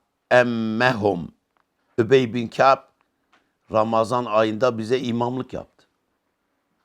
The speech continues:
Kurradandır. Kâne yaknutu fî nisfil âhir min Ramazan.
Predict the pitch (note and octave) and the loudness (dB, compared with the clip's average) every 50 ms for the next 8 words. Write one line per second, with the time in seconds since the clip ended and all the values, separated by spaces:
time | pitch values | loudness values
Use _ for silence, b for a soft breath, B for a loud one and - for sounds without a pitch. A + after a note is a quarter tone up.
0 | _ _ _ _ _ _ _ _ _ _ _ _ _ _ _ _ _ _ _ _ | _ _ _ _ _ _ _ _ _ _ _ _ _ _ _ _ _ _ _ _
1 | _ _ _ - - G#2+ G#2+ A2 A2+ A#2 A#2 - D3+ D#3 D#3+ C3+ - - - _ | _ _ _ -4 0 0 4 6 6 6 6 6 4 4 2 0 -4 -8 -14 _
2 | _ _ _ _ _ _ _ _ _ b b b b b b b b b - - | _ _ _ _ _ _ _ _ _ b b b b b b b b b -4 2
3 | C3 C3+ C3 C3 B2+ B2+ B2+ C3+ B2+ - - - - - B2+ B2+ C3 C3 C3 - | 2 4 4 4 4 6 6 6 6 6 2 -8 -6 -2 0 0 0 0 0 -2
4 | C3 B2 A2 - A#2 A2 G#2+ G#2+ A2+ A#2+ A#2 - - B2+ A#2+ A#2+ - - B2+ B2+ | -4 -4 -4 -4 -6 -4 -4 -2 -4 -4 -6 -6 -4 -4 -4 -2 0 2 4 4
5 | B2+ A#2+ - B2+ A#2 A2 A2 G#2+ G#2 G2+ G#2 G2+ G#2 G2+ G2 F#2 G2 G2 F#2+ F#2+ | 2 2 -2 -4 -4 -4 -4 -4 -2 -2 -2 0 0 -2 -2 0 0 0 0 0
6 | F#2 F2+ F2+ F2 E2+ E2+ E2 E2 D#2+ D#2+ D#2+ D#2 D#2+ D#2+ | -2 -4 -4 -6 -6 -8 -8 -10 -10 -10 -10 -12 -12 -14